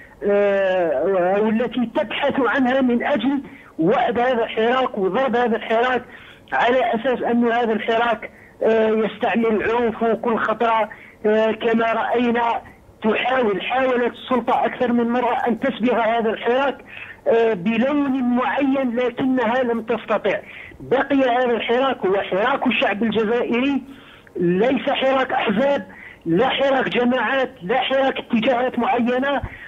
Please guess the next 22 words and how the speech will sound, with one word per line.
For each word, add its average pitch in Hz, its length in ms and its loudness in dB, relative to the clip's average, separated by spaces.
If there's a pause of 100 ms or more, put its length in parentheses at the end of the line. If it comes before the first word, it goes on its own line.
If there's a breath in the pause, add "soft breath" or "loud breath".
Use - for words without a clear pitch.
(160 loud breath)
هو 440 180 4
حراك 262 460 0 (480 loud breath)
كل 320 260 4
مكونات 269 720 0
الشعب 214 360 0
الجزائري، 247 840 0 (520 loud breath)
آه، 226 300 4
حراك، 254 960 0 (340 loud breath)
آه، 240 300 2
الشعب 233 400 -2
الجزائري 262 800 0 (200)
بكل 277 460 0
أطيافه. 285 640 0 (600 loud breath)
آه، 233 500 0 (240)
الحراك 294 600 0
هذا 285 240 2
ينبغي 254 600 0
أن 262 100 2
يحافظ 254 400 0
على 240 320 0
هذه 226 340 0
السلمية، 254 600 0